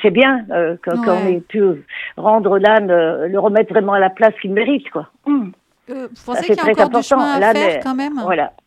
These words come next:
Speaker 1: Ouais.
Speaker 2: Est-ce que
Speaker 1: L'âne
Speaker 2: vous
Speaker 1: doit être respecté. Mm. L'âne est l'ami de l'homme
Speaker 2: Ouais.
Speaker 1: et il doit être respecté. Mm.
Speaker 2: Est-ce que vous pensez qu'on a vraiment fait tout le chemin ? Il reste quand même un petit peu de chemin à faire par rapport au respect, respect qu'on a pour les ânes dans certains
Speaker 1: Oh, ben,
Speaker 2: coins
Speaker 1: comme pour, comme
Speaker 2: en
Speaker 1: pour tous
Speaker 2: France.
Speaker 1: les animaux, hein.
Speaker 2: Oui,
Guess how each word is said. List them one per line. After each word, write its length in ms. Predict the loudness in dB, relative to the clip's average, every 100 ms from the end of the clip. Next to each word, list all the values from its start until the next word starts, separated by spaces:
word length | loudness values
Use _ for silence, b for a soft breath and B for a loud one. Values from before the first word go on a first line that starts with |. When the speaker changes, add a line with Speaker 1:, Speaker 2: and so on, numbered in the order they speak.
| B B B -10
Speaker 1:
Ouais. 160 | -10 -12 -20 _ _ -14
Speaker 2:
Est-ce 140 | -2
que 40 |
Speaker 1:
L'âne 160 | 2 2
Speaker 2:
vous 60 | 4
Speaker 1:
doit 100 | 4
être 180 | 4 2 0
respecté. 640 | -6 -2 -2 0 0 0 -4
Mm. 160 | -2 2
L'âne 220 | 2 6
est 80 | 6
l'ami 260 | 6 4
de 80 | 4
l'homme 240 | 4 4
Speaker 2:
Ouais. 80 | 4
Speaker 1:
et 20 | 4
il 40 |
doit 140 | 2 2
être 200 | 0 0
respecté. 560 | -2 -2 -6 -4 -10 -10 _
Mm. 200 | -4 -4 -4
Speaker 2:
Est-ce 160 | -10
que 60 | -8
vous 140 | -8
pensez 320 | -8 -10 -10 -10
qu'on 160 | -8
a 100 | -8
vraiment 260 | -8 -8 -10
fait 180 | -10 -12
tout 120 | -12
le 60 |
chemin ? 240 | -12 -8 -6
Il 100 | -6
reste 180 | -8 -12
quand 100 | -12
même 180 | -10 -10
un 80 |
petit 180 | -12 -14
peu 140 | -14 -14
de 60 |
chemin 340 | -14 -12 -12 -12
à 40 |
faire 220 | -14 -12
par 140 | -10 -10
rapport 260 | -10 -12
au 40 | -12
respect, 340 | -12 -10 -12 -12 -20 -18
respect 400 | -12 -12 -10 -12
qu'on 180 | -8 -6
a 220 | -6 -6
pour 180 | -6 -8
les 180 | -8 -8
ânes 200 | -8 -8
dans 80 |
certains 360 | -10 -12 -8 0
Speaker 1:
Oh, 60 | 2
ben, 180 | 4 6
Speaker 2:
coins 360 | 6 4 -2 -2
Speaker 1:
comme 120 | -4
pour, 160 | -4 0
comme 160 | 0
Speaker 2:
en 40 | 2
Speaker 1:
pour 140 | 0
tous 160 | 2 2
Speaker 2:
France. 120 | 4
Speaker 1:
les 80 | 4
animaux, 440 | 2 2 4 4
hein. 100 | 2
Speaker 2:
Oui, 160 | -2 -2